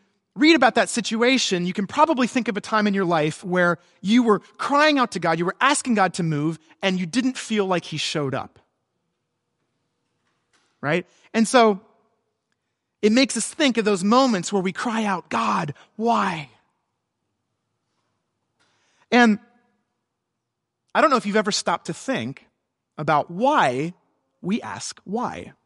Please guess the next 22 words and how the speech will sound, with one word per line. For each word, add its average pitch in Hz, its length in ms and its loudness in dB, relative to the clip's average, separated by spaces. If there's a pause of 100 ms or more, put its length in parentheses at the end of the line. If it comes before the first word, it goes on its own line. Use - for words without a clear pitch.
(1040)
And 196 80 -6
that's 311 180 -4
kind 269 220 0
of 214 60 2
what 208 100 2
I 196 60 6
want 185 140 0
to 185 60 -2
get 190 120 0
into 262 220 -6
today. - 300 -16 (280)
Why 403 340 2
is 302 100 0
it 175 200 0 (220)
that 247 140 0
we 277 200 0
ask 143 360 -8
this 180 220 -6
question? - 580 -14 (1700)
And 185 80 0
I - 20 2
think 240 220 0